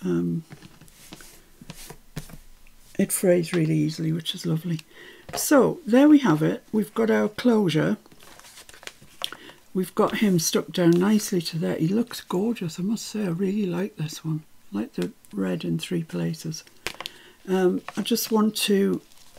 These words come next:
just put a bit of glue there so I can stick that fabric down to it. Just to make life easy, nobody will ever see it. It's just to make my life a little easier. There we are. So that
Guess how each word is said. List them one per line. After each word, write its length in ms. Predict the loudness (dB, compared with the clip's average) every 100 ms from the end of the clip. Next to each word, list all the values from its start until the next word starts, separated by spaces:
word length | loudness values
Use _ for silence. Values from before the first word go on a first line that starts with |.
| -20 -18
just 280 | -2 -2 -2
put 120 | -6
a 40 | -2
bit 200 | 0 0
of 140 | 0
glue 440 | -2 0 2 0 -4 -14 -20 -20 -20 -20 -8
there 260 | -4 -2 -2
so 180 | -4 -6
I 40 |
can 200 | -4 -4
stick 340 | -2 -6 -8
that 220 | -10 -10 -8
fabric 480 | -6 -4 -6 -10
down 240 | -6 -4 -4
to 260 | -4 -6
it. 80 | -6 -10 -20 -20 -20 -20 -20 -4
Just 200 | -2 4
to 60 |
make 220 | 4 4 2
life 300 | 2 2 2
easy, 300 | 0 2 2
nobody 340 | 0 -2 0
will 100 | 0
ever 160 | 0 -2
see 320 | -2 -2 -2
it. 120 | -4
It's 240 | -8 -10 -6
just 340 | -6 -6 -12 -16 -20 -20 -20 -20 -18 -16 -16 -16 -18 -18 -16 -10
to 140 | -4
make 180 | -2 0
my 160 | 0 2
life 400 | 2 -2 -4 -2
a 60 |
little 280 | 0 2 4 2
easier. 320 | 0 -2 -4 -4 -12 -20 -20 -20 -20 -20 -20 -20 -20 -20 -20 -20 -20 -14 -6
There 140 | -4
we 200 | 0 0
are. 180 | 2 0 -6 -16 -20 -10
So 220 | 0 0
that 420 | 4 4 4 -2